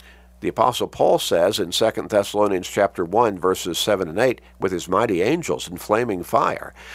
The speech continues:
taking vengeance on those who do not know God and on those who do not obey the gospel of his Lord, of our Lord and Savior Jesus Christ." Well, Peter says the day of the Lord will come, verse ten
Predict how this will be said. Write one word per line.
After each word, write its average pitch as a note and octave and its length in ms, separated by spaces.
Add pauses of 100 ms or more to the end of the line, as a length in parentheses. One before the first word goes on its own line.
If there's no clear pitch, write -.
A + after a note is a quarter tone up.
(140)
taking B2+ 400
vengeance C3+ 480
on G2 200
those G#2 280
who G2+ 80
do F#2+ 120
not A2 260
know A2 180
God F#2 480
and A#2 240
on G#2+ 200
those G2 300
who G2+ 100
do F#2 120
not F#2+ 220
obey F#2 300
the F#2 120
gospel G2 680 (500)
of G2 200
his G2 240
Lord, G#2 320
of F#2 140
our F#2 120
Lord G#2 240
and F#2+ 100
Savior F2 380
Jesus D#2+ 400
Christ." - 480 (360)
Well, - 80
Peter - 320
says G2+ 320
the G#2 80
day B2+ 180
of F3 120
the C3+ 80
Lord C#3+ 360
will F#3 160
come, E3+ 640
verse C3 280
ten - 460